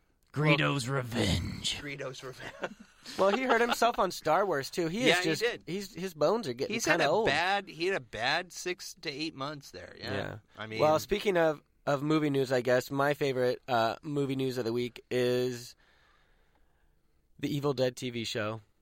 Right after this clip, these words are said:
Speaker 2: No.
Speaker 1: I saw that.
Speaker 3: On
Speaker 1: I knew
Speaker 3: Starz.
Speaker 1: about that.
Speaker 2: No.
Speaker 3: Sam Raimi, Bruce Campbell,
Speaker 2: Bruce
Speaker 3: Rob
Speaker 2: Campbell
Speaker 3: Tapert.
Speaker 2: is back?
Speaker 3: Oh, yeah. Like, he's got so many other things to
Speaker 2: <laughs>
Speaker 3: do.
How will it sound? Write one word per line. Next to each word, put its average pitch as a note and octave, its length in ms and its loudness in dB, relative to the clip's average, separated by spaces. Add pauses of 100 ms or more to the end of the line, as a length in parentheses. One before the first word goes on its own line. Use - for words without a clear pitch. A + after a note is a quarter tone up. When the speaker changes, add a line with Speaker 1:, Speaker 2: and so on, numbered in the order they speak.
(160)
Speaker 2:
No. B2+ 440 -2
Speaker 1:
I B2+ 60 2
saw A2+ 260 -2
that. G2+ 300 -2
Speaker 3:
On E3 320 2
Speaker 1:
I C#3 60 4
knew D#3+ 60 6
Speaker 3:
Starz. D#3+ 220 6
Speaker 1:
about C3 160 4
that. E3 220 6
Speaker 2:
No. D#3 560 4
Speaker 3:
Sam F3 360 4
Raimi, F3 460 4
Bruce D#3 340 2
Campbell, D#3 680 2 (120)
Speaker 2:
Bruce F3+ 200 8
Speaker 3:
Rob F#3 160 4
Speaker 2:
Campbell G#3 360 4
Speaker 3:
Tapert. F3 120 6
Speaker 2:
is D#3 80 -6
back? D#3+ 680 -2 (240)
Speaker 3:
Oh, D#3+ 160 6
yeah. C#3+ 320 4
Like, D3 220 0
he's F3+ 160 -4
got D#3+ 180 4
so E3+ 180 4
many D#3 140 2
other D3 180 4
things C3+ 300 0
to C#3 100 0
Speaker 2:
<laughs> - 0 -
Speaker 3:
do. A2 320 0